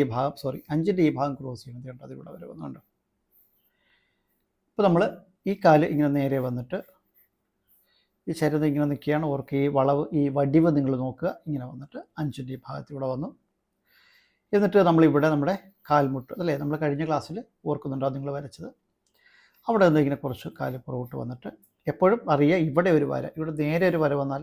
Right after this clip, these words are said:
ഇവിടെ വരണം നമ്മുടെ പാദങ്ങളുടെ ബാക്ക് ഭാഗം, ഉപ്പൂറ്റി എന്ന് ഞങ്ങൾ പറയും.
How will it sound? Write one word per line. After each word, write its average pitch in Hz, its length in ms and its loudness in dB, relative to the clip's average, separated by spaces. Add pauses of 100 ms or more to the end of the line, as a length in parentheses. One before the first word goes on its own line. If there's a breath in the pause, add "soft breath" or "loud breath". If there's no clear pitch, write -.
ഇവിടെ 139 240 -6
വരണം 135 260 -10
നമ്മുടെ 131 200 -18 (880)
പാദങ്ങളുടെ 165 460 6 (300)
ബാക്ക് 139 240 2
ഭാഗം, 160 200 -6
ഉപ്പൂറ്റി 185 460 -4
എന്ന് 151 160 -2
ഞങ്ങൾ 131 240 -10
പറയും. 127 220 -14